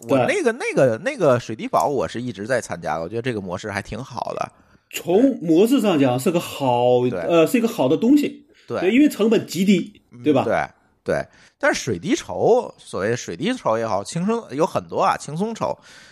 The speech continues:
Speaker 2: 等等，这个就是纯的这种筹款模式，让别人捐钱的这个模式，我就一直不太看好。当然，这次水滴筹被爆出来啊，这种扫楼式筹款，什么叫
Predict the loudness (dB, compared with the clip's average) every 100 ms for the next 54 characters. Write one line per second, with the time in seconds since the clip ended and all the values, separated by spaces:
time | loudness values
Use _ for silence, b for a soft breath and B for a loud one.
0 | b -4 -2 -2 -4 -2 -2 0 0 -2
1 | -4 -14 -14 -2 -2 -2 0 0 0 -6
2 | -8 -12 -4 -2 0 -2 -8 -10 -10 -8
3 | -8 -8 -8 -6 -8 -6 0 0 0 -6
4 | -6 -6 -8 -10 -12 -12 -10 -4 -4 -4
5 | -10 -12 -8 0 0 0 _ -4 0 0
6 | -2 -12 -4 -4 -2 -4 -4 -6 -8 -2
7 | 0 0 -2 -4 0 0 B B B -8
8 | -6 -4 -6 -2 0 0 0 0 0 -2
9 | -6 -4 -4 -4 -6 -10 -14 -6 -2 -2
10 | -2 -4 -2 -4 -2 -6 -4 -6 -6 -6
11 | 0 0